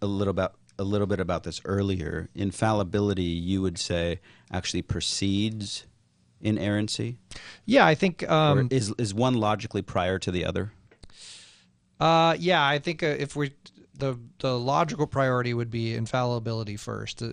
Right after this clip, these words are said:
Speaker 2: from the way I think about it. But I think the orthodox notion, like, the biblical view of inerrancy, includes infallibility. It's just, we usually use inerrancy as the broader term, but I don't know someone who would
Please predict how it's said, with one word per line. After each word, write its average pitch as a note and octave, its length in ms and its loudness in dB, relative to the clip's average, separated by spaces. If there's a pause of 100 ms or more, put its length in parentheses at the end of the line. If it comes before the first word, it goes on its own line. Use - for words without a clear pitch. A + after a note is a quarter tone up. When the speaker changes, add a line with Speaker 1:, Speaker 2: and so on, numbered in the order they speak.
Speaker 2:
from B2+ 340 -2
the C3+ 100 2
way C3+ 200 4
I B2 160 0
think A#2+ 240 -8
about A2 240 -10
it. - 140 -14
But D3+ 240 0 (320)
I D3+ 120 0
think E3+ 260 0
the C3+ 140 0
orthodox D3+ 680 2
notion, C3 500 2
like, G#2+ 200 -6
the A#2 100 -8
biblical C3 580 -2
view B2+ 340 4
of A2+ 120 2
inerrancy, A2+ 540 -2
includes C3 640 2
infallibility. - 840 -10 (480)
It's C3+ 140 0
just, - 220 0
we C3+ 180 -2
usually D#3+ 360 2
use C3+ 320 2
inerrancy C3 640 0
as A#2 140 0
the A2+ 80 -4
broader A#2 540 0
term, E3+ 400 0 (600)
but C3+ 300 2 (320)
I D3+ 120 2
don't D#3+ 240 4
know C3+ 480 4
someone B2 400 -2
who B2+ 160 0
would A2+ 280 -4